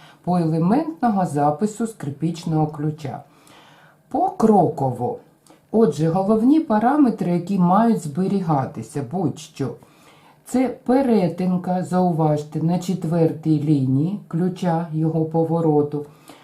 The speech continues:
Його тільце, якби, його має лежати на першій лінії, а завершуватись він має на другій. Отже, можна писати його наступним чином. Крок перший. Я малюю,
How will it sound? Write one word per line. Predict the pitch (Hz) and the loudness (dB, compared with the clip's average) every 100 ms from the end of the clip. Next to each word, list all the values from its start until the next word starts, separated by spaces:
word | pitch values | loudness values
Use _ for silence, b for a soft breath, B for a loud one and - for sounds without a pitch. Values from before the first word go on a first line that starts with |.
| B B | B B
Його | 160 185 226 208 247 165 123 - _ _ _ _ - | -2 4 4 4 4 2 0 -10 _ _ _ _ -2
тільце, | 220 214 135 - - 113 123 | 2 4 2 -2 -4 -4 0
якби, | 131 120 113 113 107 - B B B B _ - | 0 -2 -4 -4 -6 -8 B B B B _ -4
його | 139 131 127 117 | -2 0 -2 -2
має | 156 170 185 143 143 | 0 2 2 2 2
лежати | 170 156 160 135 113 120 | 0 0 0 0 -2 -6
на | 117 131 220 | -2 2 2
першій | 247 233 214 196 - 190 | 4 4 4 0 -4 -2
лінії, | 165 175 156 151 156 | 0 0 2 0 0
а | - 117 | -4 -6
завершуватись | 127 123 170 285 - 240 214 214 196 - | -4 -2 0 0 -2 -2 0 -2 -8 -6
він | 170 165 | -4 0
має | 160 165 160 160 | 2 2 0 -2
на | 143 160 | 0 0
другій. | 143 151 170 131 117 - B B B B - | 0 0 0 0 -2 -16 B B B B 2
Отже, | 208 123 110 131 | 4 4 0 0
можна | 151 277 - 330 | 2 2 2 -2
писати | 302 170 - 180 190 196 | 0 -2 2 2 2 0
його | 170 170 | 0 0
наступним | 156 135 - 147 135 - 190 180 | 0 -2 -2 -2 -2 -4 -6 -6
чином. | - 101 135 131 - B B B B | -12 -16 -14 -18 -20 B B B B
Крок | - 262 370 370 - | 2 4 4 0 0
перший. | 190 165 - - 156 160 | 2 0 -2 -4 -4 -4
Я | 135 165 | -2 0
малюю, | 151 151 147 190 302 | 2 2 2 2 0